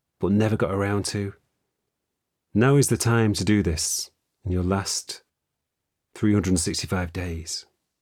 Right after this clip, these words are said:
So again, I'll give you a few moments to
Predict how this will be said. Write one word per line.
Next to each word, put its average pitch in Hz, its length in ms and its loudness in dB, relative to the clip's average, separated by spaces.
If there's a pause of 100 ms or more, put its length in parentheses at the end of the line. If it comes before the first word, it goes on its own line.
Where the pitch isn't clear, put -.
(1700)
So - 160 2
again, 147 440 4 (500)
I'll 107 100 0
give 127 160 4
you 131 100 6
a 113 40 4
few 117 240 4
moments 110 520 2
to 95 260 -2